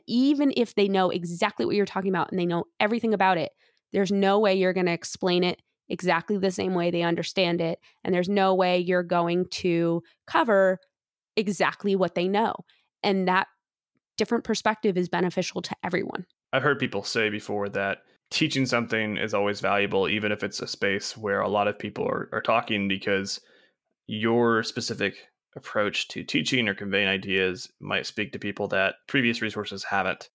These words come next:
Speaker 1: No question. Um, I, I, I would go even further and say the medium with which you teach things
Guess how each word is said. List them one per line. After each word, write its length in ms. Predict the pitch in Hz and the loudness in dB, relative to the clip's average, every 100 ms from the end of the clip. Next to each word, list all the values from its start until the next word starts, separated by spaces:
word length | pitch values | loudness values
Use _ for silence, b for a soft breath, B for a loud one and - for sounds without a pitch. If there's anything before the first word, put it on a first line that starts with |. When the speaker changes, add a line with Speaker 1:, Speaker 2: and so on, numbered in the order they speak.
| _ - | _ -6
Speaker 1:
No 180 | 180 | -4
question. 560 | 170 170 170 - 196 208 _ _ | -2 -4 -6 -8 -8 -10 _ _
Um, 200 | 202 180 - | 0 0 0
I, 180 | 214 - | 0 0
I, 500 | - 190 190 185 175 - _ _ _ _ _ | 0 2 0 -2 -6 -10 _ _ _ _ _
I 60 | 196 | 0
would 180 | 190 185 | 2 2
go 160 | 208 | 2
even 220 | 208 196 185 | 4 2 0
further 360 | 185 185 185 | 2 2 4
and 200 | 180 180 | 2 0
say 380 | - 175 175 170 | 0 2 2 2
the 180 | 175 180 | 0 0
medium 960 | 175 175 175 185 214 247 269 285 285 - | 2 0 0 0 2 2 2 2 0 -2
with 220 | 240 - | -2 0
which 360 | 247 254 - 262 | -2 -2 -4 -4
you 120 | 247 | -2
teach 340 | - 247 - | -2 -4 -4
things 560 | 262 254 254 269 269 | -2 0 0 -2 -4